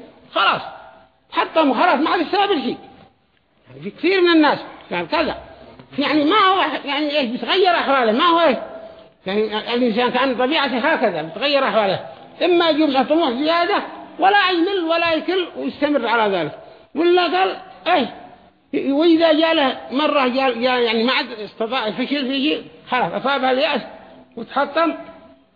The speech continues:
فيئوس قنوط، ما عاد يدري إنه إيش، إنه يعني، يعني لو، لكن لو الإنسان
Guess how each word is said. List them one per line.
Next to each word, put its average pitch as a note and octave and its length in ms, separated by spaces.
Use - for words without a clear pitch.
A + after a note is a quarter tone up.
فيئوس C4+ 400
قنوط، C4+ 440
ما C#4+ 120
عاد D#4 200
يدري D#4 360
إنه D4+ 240
إيش، C4+ 100
إنه C4 160
يعني، B3+ 500
يعني A#3 540
لو، B3 160
لكن A3 380
لو E4 180
الإنسان A#3+ 540